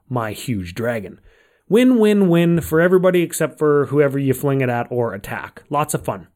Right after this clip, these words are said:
On to blue. We've got Clone Legion. Blue, blue, seven. For each creature target player controls, put a token onto the battlefield that's a copy of that creature. Ooh. Lots of people play this in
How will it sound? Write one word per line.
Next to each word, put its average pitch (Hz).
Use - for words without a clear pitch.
On 240
to 247
blue. 135
We've 180
got 156
Clone 196
Legion. 143
Blue, 202
blue, 165
seven. 143
For -
each 240
creature 190
target 151
player 170
controls, 180
put 151
a 139
token 170
onto 160
the 160
battlefield 135
that's 131
a 135
copy 156
of 120
that 120
creature. 131
Ooh. 160
Lots 202
of 214
people 247
play 170
this 170
in 151